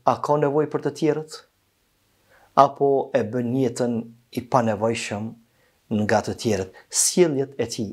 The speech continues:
jetën e tij, zhvillimet e tij, të ardhmen, karrierën,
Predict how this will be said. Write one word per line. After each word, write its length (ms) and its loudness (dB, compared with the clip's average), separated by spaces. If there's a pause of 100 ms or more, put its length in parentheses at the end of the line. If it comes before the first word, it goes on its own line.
jetën 440 0
e 120 -2
tij, 280 0
zhvillimet 760 0 (580)
e 100 6 (480)
tij, 480 0 (380)
të 100 6
ardhmen, 560 2 (500)
karrierën, 600 4